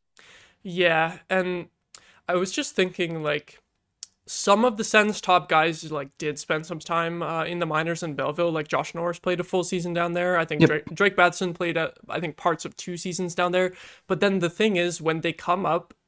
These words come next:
Speaker 1: to the N H L team, they're, like, on the top line right away.
Speaker 2: <laughs>
Speaker 1: Like,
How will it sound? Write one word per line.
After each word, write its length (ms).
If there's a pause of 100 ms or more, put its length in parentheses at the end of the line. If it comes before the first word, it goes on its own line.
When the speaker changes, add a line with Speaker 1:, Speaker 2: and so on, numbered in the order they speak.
(160)
Speaker 1:
to 120
the 140
N 120
H 140
L 120
team, 400 (520)
they're, 360
like, 280
on 200
the 100
top 380
line 280
right 300
away. 440
Speaker 2:
<laughs> 20
Speaker 1:
Like, 320